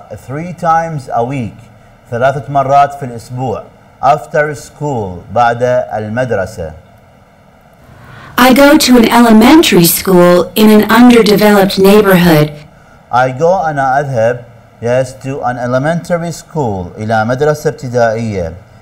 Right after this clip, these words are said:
Speaker 1: Elementary، ابتدائية، school، مدرسة. An underdeveloped neighborhood،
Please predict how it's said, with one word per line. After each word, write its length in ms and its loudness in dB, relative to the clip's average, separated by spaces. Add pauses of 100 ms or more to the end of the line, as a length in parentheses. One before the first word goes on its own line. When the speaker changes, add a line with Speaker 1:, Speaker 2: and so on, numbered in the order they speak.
(140)
Speaker 1:
Elementary، 640 -4
ابتدائية، 920 -6 (440)
school، 720 -8
مدرسة. 580 -6 (760)
An 240 -6
underdeveloped 1160 -4
neighborhood، 800 -6